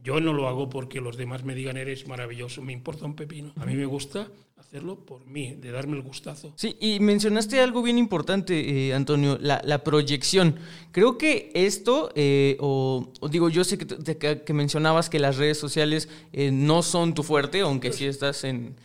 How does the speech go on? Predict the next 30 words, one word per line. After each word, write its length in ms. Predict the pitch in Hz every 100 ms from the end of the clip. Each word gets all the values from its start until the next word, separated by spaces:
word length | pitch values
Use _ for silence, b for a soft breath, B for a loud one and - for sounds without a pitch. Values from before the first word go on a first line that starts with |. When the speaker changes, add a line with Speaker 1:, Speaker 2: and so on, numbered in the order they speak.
| b -
Speaker 1:
Sí. 140 | 143
Speaker 2:
en 100 | 147
ellos, 400 | 156 139 190 - B B _
pero, 380 | 190 190 190 233
eh, 800 | 156 143 143 143 143 143 139 -
algo 260 | 170 190 233
que, 280 | 233 202 147
que 80 | 170
vale 200 | 165 220
la 180 | 214 208
pena 300 | 196 202 220
es 180 | 170 -
que 120 | 208
si 120 | 185
empiezan 360 | 165 175 202 339
a 80 |
dibujar, 580 | 277 156 131 151 170 - B B B
eh, 380 | - 147 143 - - _ _ -
p-, 80 |
p-, 380 | 165 165 170 -
cosas 340 | 220 - 240 -
como 240 | 170 151
las 160 | 143 139
que 120 | 156
tiene 280 | 180 220 220
Antonio, 500 | 143 127 143 160 190
que 80 |
son 240 | 143 156 165
bastante 460 | 156 156 151 160
vistosas, 720 | 160 123 - 147 165 - 135